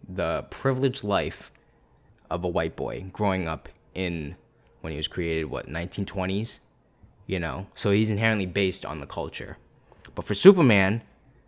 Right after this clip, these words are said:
he's raised this, th-, like, I, I, I would say, like, Superman is, like, kinda like the comics Jesus. He can do anything. He can be anything. He's a symbol of hope. So why can't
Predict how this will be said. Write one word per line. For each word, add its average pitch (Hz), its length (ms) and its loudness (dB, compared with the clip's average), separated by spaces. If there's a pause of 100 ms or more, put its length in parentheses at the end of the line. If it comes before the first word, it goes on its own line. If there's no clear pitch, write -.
(500)
he's 147 200 0
raised 123 640 4 (340)
this, 113 220 2
th-, 104 220 -4 (140)
like, 107 380 -2 (680)
I, 95 60 0
I, 98 400 2
I - 20 2
would 135 160 0
say, 123 180 -2
like, 98 360 -4 (1160)
Superman 113 640 2
is, 95 140 -2
like, 82 340 -6 (260)
kinda 104 220 -2
like 95 140 -2
the 101 60 -10
comics 98 460 -2
Jesus. 98 500 -4
He 98 80 -6
can 95 140 -4
do 113 220 4
anything. 95 440 0
He 90 80 -4
can 92 140 -4
be 101 160 0
anything. 85 540 -2 (400)
He's - 100 -16
a 90 60 -8
symbol 120 260 4
of 107 100 -2
hope. 95 320 0 (160)
So 92 160 -4
why 95 180 4
can't 98 420 -2